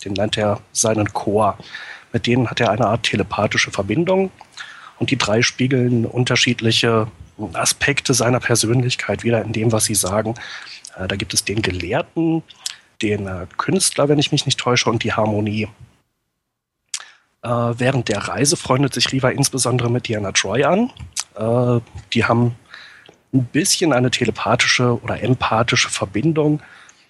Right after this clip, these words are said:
Ähm, und sie stellen halt fest, dass man auch ohne Worte und auch ohne Rivas Chor eigentlich sehr gut miteinander auskommt. Der Versuch, Frieden zu stiften, geht dann allerdings auch gleich gründlich in die Hose, als sie beim Ziel ankommen.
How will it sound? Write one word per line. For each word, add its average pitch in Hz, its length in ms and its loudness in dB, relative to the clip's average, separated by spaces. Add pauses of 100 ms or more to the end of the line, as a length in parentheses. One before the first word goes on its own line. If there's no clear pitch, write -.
(280)
Ähm, 123 460 4 (140)
und 131 120 4
sie 135 80 0
stellen 120 300 2
halt 123 160 0
fest, 120 260 0
dass 117 140 0
man 120 200 2 (240)
auch 104 380 -2
ohne 135 320 2
Worte 135 280 2
und 110 180 0
auch 104 340 0
ohne 117 420 2
Rivas 110 320 0
Chor 120 360 0 (480)
eigentlich 113 340 0
sehr 104 140 2
gut 110 160 -2
miteinander 123 480 2
auskommt. 110 580 0 (1300)
Der 110 240 2
Versuch, 123 340 0
Frieden 202 360 0
zu - 160 0
stiften, - 460 -2
geht 147 160 0
dann 139 100 4
allerdings 135 380 2
auch 120 80 0
gleich - 340 0
gründlich 143 520 0
in 120 100 2
die 110 120 0
Hose, 131 300 2
als 113 140 2
sie 113 60 2
beim 117 180 4
Ziel 120 280 2
ankommen. 123 640 2